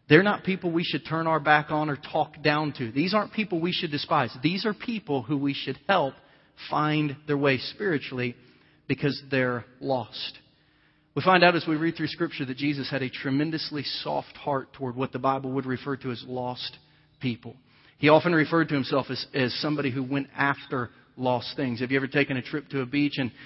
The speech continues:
and seen some guy out on the beach with a metal detector and get his headphones on and he's out there looking for stuff in the sand? That, that would be Jesus spiritually. Jesus was always looking for the things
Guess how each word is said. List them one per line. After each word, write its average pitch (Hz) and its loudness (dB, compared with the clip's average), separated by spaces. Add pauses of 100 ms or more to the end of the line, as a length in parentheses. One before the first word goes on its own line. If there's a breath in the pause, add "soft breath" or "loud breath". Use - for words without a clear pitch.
(140 loud breath)
and 123 0
seen 147 2
some 143 0
guy 139 8
out 139 4
on 135 0
the 123 -2
beach 139 2
with 131 -2
a 127 -4
metal 139 2
detector 139 0
and 127 0 (260 loud breath)
get 135 4
his 131 -2
headphones 139 2
on 143 4
and 135 2
he's 135 2
out 143 6
there 143 2
looking 139 0
for 131 0 (180 loud breath)
stuff 147 2
in 147 2
the 135 4
sand? 143 0
That, 151 8 (140)
that 185 6
would 170 0
be 170 -4
Jesus 143 -4
spiritually. 127 0
Jesus 170 0
was 139 -2
always 165 2
looking 151 -2
for 135 -10
the 127 -4
things 135 -2